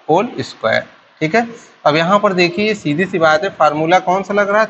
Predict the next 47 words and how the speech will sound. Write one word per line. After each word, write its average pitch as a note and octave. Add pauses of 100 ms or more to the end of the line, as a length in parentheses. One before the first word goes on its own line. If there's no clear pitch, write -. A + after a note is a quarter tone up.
थ्री F3
हंड्रेड F#3+
ट्वेंटी C#3+
टू A#3 (400)
माइनस D3+
ट्वेंटी D#3
टू G3 (440)
का G3 (180)
होल D#3
square। A2+ (300)
आप D#3
खुद G#3
समझिए, G#3
ये A3 (180)
ए F#3+
है, G3 (480)
ए C#3+
स्क्वायर, D3 (320)
ये F3
क्या G3
है, F#3+
बी D#3
स्क्वायर, C#3+ (260)
यहाँ D#3+ (140)
two G#3
into G#3
ये G#3+
ए F3
है G3
और C#3+
ये F3+ (200)
B A#2
है, A2
तो C3+
हमें E3+
क्या G#3+
पता G#3
है, D#3
ये C#3
कौन F3
सा G#3+
फार्मूला F#3+
है, G#2+
तो -
आप C3+
कहोगे G3+ (120)
ए G#3+